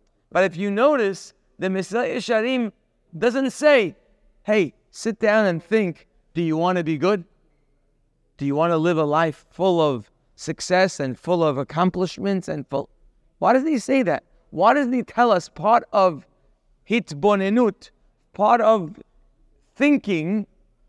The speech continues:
is to think where you wanna be first, and only after that, now, now, let's see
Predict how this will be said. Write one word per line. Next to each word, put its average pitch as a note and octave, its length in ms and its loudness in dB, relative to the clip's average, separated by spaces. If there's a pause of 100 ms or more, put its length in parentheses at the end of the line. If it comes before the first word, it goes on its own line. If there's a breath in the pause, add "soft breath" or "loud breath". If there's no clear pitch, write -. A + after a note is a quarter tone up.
(180)
is E3+ 140 -8
to F3 260 -2 (220)
think C4 360 0
where G#3+ 280 2
you A3 200 0
wanna G#3+ 300 0
be B3+ 220 0
first, E3 440 -4 (560)
and G#3+ 140 -2
only F4+ 420 0
after C#4+ 640 2
that, F3 440 0 (500)
now, G#3+ 380 2 (100)
now, C4 600 2 (220)
let's G3+ 220 0
see G#3 280 -4